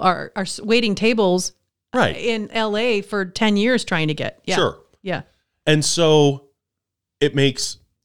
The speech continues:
Speaker 2: to me, it made no sense that, one, they're doing a one night only
Speaker 1: Right.
Speaker 2: production of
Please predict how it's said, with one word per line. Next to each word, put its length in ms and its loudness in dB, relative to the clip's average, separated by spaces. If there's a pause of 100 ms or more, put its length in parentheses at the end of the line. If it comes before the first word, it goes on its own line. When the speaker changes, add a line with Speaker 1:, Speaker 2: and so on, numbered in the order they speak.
(100)
Speaker 2:
to 120 0
me, 220 2
it 80 0
made 520 -4
no 220 4
sense 640 -6 (500)
that, 500 -2 (1400)
one, 360 2
they're 160 -8
doing 220 -2
a 140 -4
one 360 -2
night 280 -2
only 480 -10 (640)
Speaker 1:
Right. 340 2
Speaker 2:
production 420 0
of 140 -2